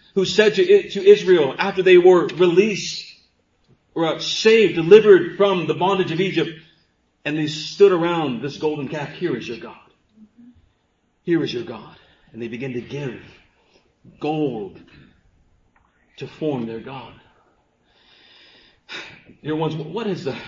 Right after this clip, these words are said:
what, what are the first and second commandments of God's law, God's moral law? Y-, you know them.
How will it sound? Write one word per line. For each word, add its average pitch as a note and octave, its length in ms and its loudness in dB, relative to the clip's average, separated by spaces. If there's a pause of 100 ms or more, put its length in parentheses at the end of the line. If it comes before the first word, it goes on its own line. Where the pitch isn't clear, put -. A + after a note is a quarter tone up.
(200)
what, - 280 -14
what B3+ 100 -8
are F#3+ 160 -6
the C#3 100 -8
first C#3+ 260 -10
and A2 100 -14
second G#2+ 240 -12
commandments G#2+ 360 -10
of F2+ 80 -14
God's F#2+ 280 -12
law, F2 300 -14 (340)
God's A2 220 -10
moral G2+ 340 -8
law? F#2 240 -18 (1300)
Y-, - 160 -18
you B2+ 200 -8
know C3+ 200 0
them. D3 340 -8